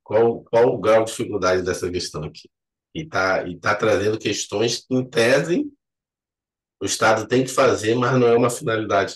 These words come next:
principal do Estado, né? Essa é difícil. Vai lá.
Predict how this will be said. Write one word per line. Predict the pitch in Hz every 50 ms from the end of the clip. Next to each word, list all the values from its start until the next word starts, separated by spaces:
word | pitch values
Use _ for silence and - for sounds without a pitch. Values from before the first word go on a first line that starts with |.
| - - _ _ _ -
principal | 113 107 101 - - - - - - - 87
do | 87 80
Estado, | - - - - 104 - 131 - -
né? | 85 - - _ _ _ _ _ _ _ _ _ _ _ _ _ _ _ _ _ _ _ _ _ _ _ _ _ _ _ _ _ _ _ _ _ _ _ _ _ _ _ _ _ _ _ _ _ _ _ _ _ _ _ _ -
Essa | - 90 92 - - 92
é |
difícil. | 92 92 - - - 85 73 71 - - -
Vai | - 71 73 78
lá. | 78 78 73 -